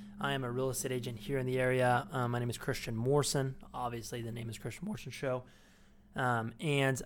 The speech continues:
I'm doing this podcast basically for local business owners,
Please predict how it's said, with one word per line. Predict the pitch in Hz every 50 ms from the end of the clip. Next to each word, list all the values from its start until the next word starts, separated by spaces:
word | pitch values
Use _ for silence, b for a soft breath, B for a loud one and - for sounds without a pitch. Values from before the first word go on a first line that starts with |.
| - -
I'm | 208 214 185
doing | 160 165 160
this | 139 -
podcast | - - 127 120 120 120 - 127 117 110 - -
basically | 127 120 113 - - - 120
for | 107 - - 120 117
local | 120 127 135 135 135 139
business | 127 135 123 120 120 -
owners, | 135 123 123 120 120 110 - -